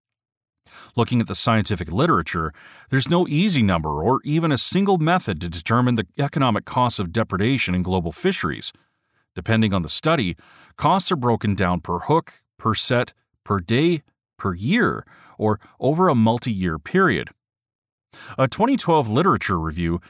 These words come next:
found daily financial losses due to whales dining off hooked fish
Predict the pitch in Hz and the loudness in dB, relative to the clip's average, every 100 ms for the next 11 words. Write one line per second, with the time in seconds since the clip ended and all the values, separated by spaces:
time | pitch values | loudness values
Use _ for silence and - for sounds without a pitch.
0 | - - 127 131 110 127 202 233 - 175 | -20 -6 0 0 0 0 2 0 0 0
1 | 165 170 156 139 135 156 160 85 71 - | 2 0 -2 0 2 2 2 -2 -6 -4
2 | 98 104 95 110 107 87 104 123 123 107 | -2 0 2 2 0 0 0 2 2 0
3 | 92 - 160 - - 180 98 | 0 -2 -2 -2 -2 0 0